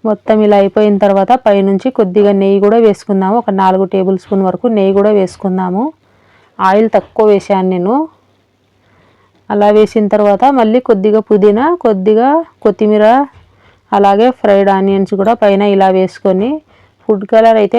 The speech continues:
కొద్దిగా వేసుకుంటున్నా ఫ్రెండ్స్. మీకు నచ్చితే వేసుకోండి, లేకపోతే లేదు.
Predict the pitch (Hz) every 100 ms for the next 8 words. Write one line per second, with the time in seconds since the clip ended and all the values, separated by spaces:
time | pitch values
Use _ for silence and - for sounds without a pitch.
0 | 254 208 180 214 208 208 - - 220 220
1 | 208 185 202 254 - 233 214 202 - 226
2 | 302 240 214 - 226 208 269 233 208 -
3 | 208 208 302 302 202 185 202